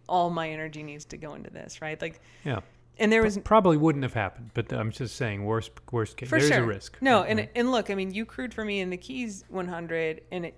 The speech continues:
Speaker 1: you were perfect the whole time. It wa-, I mean, you were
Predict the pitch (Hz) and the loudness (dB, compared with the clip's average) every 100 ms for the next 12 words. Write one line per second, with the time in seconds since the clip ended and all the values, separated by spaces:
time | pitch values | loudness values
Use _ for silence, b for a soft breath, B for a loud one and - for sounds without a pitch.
0 | - 190 196 175 170 - 220 202 175 160 | -10 -8 -6 -6 -8 -6 -4 -4 -6 -12
1 | - 160 156 151 - - - 165 156 - | -12 -10 -8 -10 -12 -12 -10 -10 -10 -12
2 | 160 165 160 156 175 170 160 147 | -10 -8 -8 -10 -8 -4 -4 -4